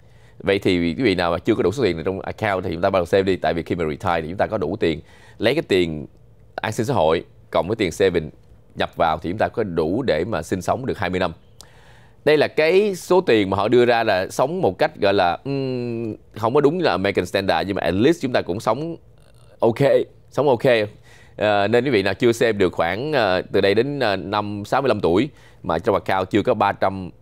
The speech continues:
bốn mươi hai ngàn năm trăm đồng thì chúng ta nên xem. Theo cái, cái report mới nhất thì một cái người mà retirement, một gia đình đó, hai vợ chồng đó là có hai triệu, phải hai triệu. Tức là một người,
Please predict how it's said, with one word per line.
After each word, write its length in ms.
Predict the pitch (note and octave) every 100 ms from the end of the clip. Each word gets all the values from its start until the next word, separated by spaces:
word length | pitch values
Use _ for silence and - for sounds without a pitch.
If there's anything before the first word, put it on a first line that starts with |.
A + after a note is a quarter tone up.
| -
bốn 200 | A2 D3
mươi 80 | A#2
hai 180 | G2+ F#2+
ngàn 180 | F2
năm 80 | F#2
trăm 60 | G2
đồng 160 | D#2+
thì 140 | D#2+ D#2+
chúng 100 | F#2+
ta 140 | F2
nên 200 | F2 F2+
xem. 240 | F2+ F#2+ - - - - - - - - - - -
Theo 240 | E3 D#3 D3+
cái, 400 | F3+ F#3 G3+ F3 - - -
cái 120 | F3+ C3+
report 420 | G2 - F2 A#2
mới 160 | D3+
nhất 160 | G3+ A3+ - - _ _ - - - - - -
thì 480 | G#2+ F2+ E2+ D#2 - - _ - - _ - - G#2+
một 260 | G2 -
cái 140 | D3 E3
người 240 | A#2 F#2+
mà 200 | F2+ E2+
retirement, 600 | F2 E2 A2 G2+ E2 C#2 - -
một 140 | E2
gia 100 | F#2
đình 180 | G2+ D#2+
đó, 80 | F2+ - - - -
hai 280 | G2 G2+ G2
vợ 80 | E2
chồng 200 | E2 D#2
đó 120 | F#2+ - - - -
là 200 | D#2 D2+
có 300 | F2 G#2+ B2+
hai 240 | A2 F#2
triệu, 240 | D#2+ D2+ E2 - - - - - - -
phải 120 | E2+
hai 160 | A2 E2+
triệu. 300 | E2 D#2 - - - -
Tức 100 | B2+
là 140 | A#2 E2+
một 260 | D#2 -
người, 400 | E2 E2 D#2+ D#2+